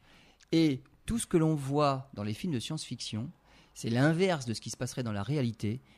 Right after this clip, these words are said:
parce que c'est tellement aberrant que ça représenterait pas ce qu'on a envie de voir.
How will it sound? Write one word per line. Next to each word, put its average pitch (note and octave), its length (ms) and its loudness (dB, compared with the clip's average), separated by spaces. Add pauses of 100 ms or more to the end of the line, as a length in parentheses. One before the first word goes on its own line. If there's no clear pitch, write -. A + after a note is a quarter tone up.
parce A#2+ 160 -6
que - 80 -10
c'est E3+ 100 -8
tellement D#3 360 -2
aberrant A2+ 540 -4 (440)
que B2 80 -2
ça B2 160 0
représenterait C3 500 0
pas - 140 -4
ce - 80 -10
qu'on B2 120 -2
a B2 60 0
envie A#2 240 -4
de F#2 80 -10
voir. - 300 -12